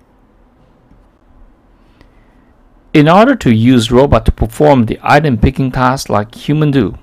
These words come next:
in the study of intelligent item picking, we adopt a system approach by selection of appropriate sensing modes, machine learning techniques, and gripper design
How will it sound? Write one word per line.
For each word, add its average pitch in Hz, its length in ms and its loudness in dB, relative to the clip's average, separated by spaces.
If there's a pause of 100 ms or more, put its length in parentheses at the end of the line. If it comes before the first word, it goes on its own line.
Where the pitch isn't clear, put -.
(800)
in 127 120 0
the 120 80 2
study 208 420 0
of 113 160 -2
intelligent 117 800 -2
item 117 280 0
picking, - 380 -4 (180)
we 123 220 0
adopt 131 480 0
a 95 140 -4
system - 440 -4
approach - 540 -4 (160)
by 95 300 -6
selection 127 640 -6
of 98 300 -6
appropriate 135 640 -2
sensing 143 480 -4
modes, 175 320 -2 (880)
machine 117 320 0
learning 123 260 2
techniques, 123 560 -6 (160)
and 113 160 -2
gripper 139 260 2
design 110 600 -2